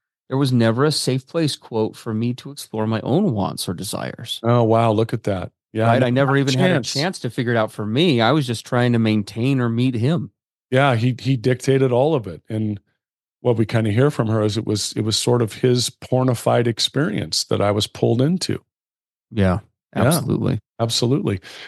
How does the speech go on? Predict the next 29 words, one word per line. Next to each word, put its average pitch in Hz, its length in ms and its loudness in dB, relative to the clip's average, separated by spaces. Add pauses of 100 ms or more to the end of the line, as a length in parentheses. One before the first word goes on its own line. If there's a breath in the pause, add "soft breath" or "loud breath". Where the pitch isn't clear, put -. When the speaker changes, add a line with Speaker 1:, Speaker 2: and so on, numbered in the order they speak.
(160 loud breath)
Speaker 2:
The 143 140 4
other 196 180 4
side 127 440 2
that's 123 240 -2
very 127 360 0
important 120 480 -4
is 110 120 -4
they 113 100 2
do 117 200 0
a 110 60 0
dating 117 360 0
reset. 113 480 -4 (720 soft breath)
Have 143 300 2
they, 143 340 4
have 139 260 2
they 139 160 4
found 131 480 0
that 127 160 -2
sex 135 400 -2
has 131 140 -4
become 131 640 0
kind 123 200 0
of 120 80 0
the 113 80 0
predominant 123 960 0
aspect 117 640 -2
of 107 140 -4
their 117 140 2
relationship? 113 840 -4